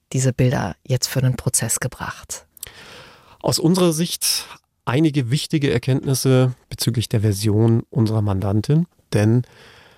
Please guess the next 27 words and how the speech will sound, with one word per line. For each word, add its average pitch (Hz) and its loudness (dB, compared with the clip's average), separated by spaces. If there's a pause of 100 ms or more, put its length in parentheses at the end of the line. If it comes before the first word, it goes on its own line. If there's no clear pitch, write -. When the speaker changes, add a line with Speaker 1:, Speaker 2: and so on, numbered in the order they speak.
(180)
Speaker 2:
in 131 2
dem 113 2
Fahrzeug, 143 -2
in 117 -2
dem 110 2 (260)
die 107 2
Tote 113 0 (380)
aufgefunden 127 -2
wurde, 123 2 (200)
gibt - -4
es - -2
zwangsläufig 107 -2 (180)
Spuren, 160 0 (280)
viele 104 0 (120)
Blutspuren 143 0
auch. 147 -4 (600)
Und 110 0 (320)
anhand 110 0
dieser 123 2
Blutspuren 120 2
lassen 123 -2
sich 113 -2
ja 113 2
möglicherweise 113 2
gewisse 113 -4
Rückschlüsse - -2
ziehen. - -8